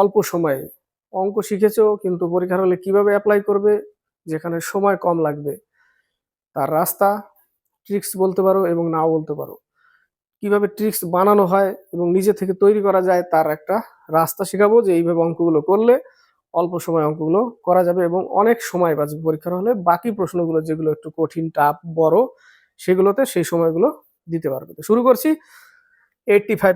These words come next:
থেকে শুরু করছি। এইটটি ফাইভ, এক ব্যক্তি একটি টেবিল বিয়াল্লিশশো টাকায় বিক্রয় করাতে তার ক্ষতি হয়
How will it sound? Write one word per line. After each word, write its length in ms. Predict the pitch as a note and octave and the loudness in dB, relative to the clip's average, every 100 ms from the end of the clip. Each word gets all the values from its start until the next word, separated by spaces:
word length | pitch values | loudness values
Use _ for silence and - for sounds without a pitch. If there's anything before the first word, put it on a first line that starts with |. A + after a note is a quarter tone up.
| F#3 | 0
থেকে 120 | A#3 F#3+ | 0 0
শুরু 120 | F3+ C#3 | -2 -6
করছি। 200 | - - - G#3 | -12 -16 -2 0
এইটটি 200 | G#3 A#3 F#3+ | 0 0 0
ফাইভ, 160 | C#3+ - G3+ | 0 2 2
এক 80 | A3 | 4
ব্যক্তি 220 | B3+ B3+ C4 | 0 0 0
একটি 140 | B3 C4 G#3+ | 0 -2 2
টেবিল 300 | A#3 A3 F3+ A#3 _ _ _ _ _ _ E3+ | 4 4 -2 -6 _ _ _ _ _ _ 0
বিয়াল্লিশশো 500 | G3+ G#3+ B3 - B3+ | 2 2 0 -2 2
টাকায় 300 | A#3+ F3 D3+ C4+ - _ _ _ _ _ _ _ _ _ A#3+ B3+ - - _ _ _ _ - | 4 4 0 -4 -14 _ _ _ _ _ _ _ _ _ -12 -12 -12 -18 _ _ _ _ -8
বিক্রয় 420 | E3+ A3 B3+ A#3+ | -6 2 4 4
করাতে 240 | A3+ A3+ A#3+ A#3 | 2 2 0 2
তার 140 | G#3 G3+ | 2 0
ক্ষতি 240 | G#3+ A3+ F#3+ | -2 2 4
হয় 160 | D#3 | 4